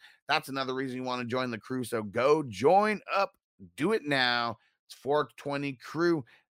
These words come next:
dot org. Anyone who gets signed up this week is gonna get two hundred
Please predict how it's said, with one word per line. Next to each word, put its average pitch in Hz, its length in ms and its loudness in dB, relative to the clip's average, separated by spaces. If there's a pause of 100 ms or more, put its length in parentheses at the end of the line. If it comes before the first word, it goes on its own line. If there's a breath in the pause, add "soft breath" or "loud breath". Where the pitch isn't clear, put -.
dot 120 260 2 (100)
org. 123 960 -2 (320 loud breath)
Anyone 180 440 -2
who 156 160 -2
gets 120 420 -6
signed 117 400 -4
up 110 240 -2
this 107 260 -10
week 110 220 -8
is 107 120 -10
gonna 117 180 -8
get 113 200 -6 (140)
two 208 320 -4
hundred 131 640 -6